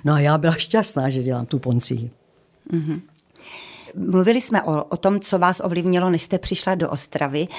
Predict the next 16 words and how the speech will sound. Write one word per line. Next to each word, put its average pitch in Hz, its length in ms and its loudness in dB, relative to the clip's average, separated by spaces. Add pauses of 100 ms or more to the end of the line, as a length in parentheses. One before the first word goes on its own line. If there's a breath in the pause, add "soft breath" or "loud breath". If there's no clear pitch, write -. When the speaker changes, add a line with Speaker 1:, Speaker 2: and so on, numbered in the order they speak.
(200 loud breath)
Speaker 2:
Kdo 156 240 0
si 247 200 -2
myslíte, 196 800 2
že 175 160 0
vás, 170 280 2
na 180 180 0
vás 175 260 2
měl 180 200 0
vliv 170 300 -2
tady 170 240 -2
v - 140 -16
Ostravě? 151 600 -2 (500 loud breath)
Ať 196 140 -2
už 190 160 0
režisér, 160 800 0
kolegové, 147 840 0